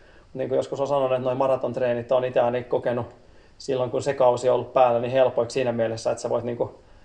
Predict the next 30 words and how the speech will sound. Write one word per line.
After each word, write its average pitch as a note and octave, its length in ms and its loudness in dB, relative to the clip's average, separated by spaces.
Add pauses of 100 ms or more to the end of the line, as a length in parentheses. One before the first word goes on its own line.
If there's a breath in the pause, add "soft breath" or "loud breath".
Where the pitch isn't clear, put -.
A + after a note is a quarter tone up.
(240 soft breath)
juosta C3+ 240 2
kolmenkympin, B2+ 720 2
kolmenkymmenenviiden C3 800 4
kisan C3 240 0
kiihtyvää B2 500 -2
ja A#2+ 40 2
sä B2 80 -4
voit B2 160 2
vasta, A#2+ 140 -2
niinku, C3 160 -4
heräillä B2 380 4
siinä, A#2+ 260 -6
niinku, A#2 220 -6
kympin B2 440 -4
jälkeen. - 360 -4
Et - 60 -18
kyllä C3+ 160 2
tää, C3 140 4
niinku, C3 200 2
on C3+ 60 6
huomattavasti C3+ 460 6
vaikeampaa B2+ 460 6
nyt A#2 120 -6
tässä - 160 -12
viime B2+ 260 2
ajat A#2 200 -4
ollut, A2+ 220 -2
kun B2+ 100 2
on A2+ 60 0
pitänyt B2 340 0